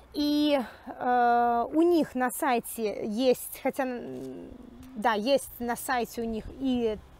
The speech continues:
трио, да, тенюшки трио, то есть очень удобно, есть однушки. Я бы с удовольствием купила бы трио, то есть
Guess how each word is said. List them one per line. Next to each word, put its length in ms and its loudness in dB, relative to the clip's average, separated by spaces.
трио, 460 6
да, 220 2
тенюшки 560 -4
трио, 300 -2
то 140 -6
есть 160 -6
очень 280 -6
удобно, 300 -4
есть 300 0
однушки. 720 -2
Я 240 2
бы 100 -2
с 60 -10
удовольствием 460 -4
купила 340 -4
бы 140 -8
трио, 560 0
то 60 2
есть 140 -2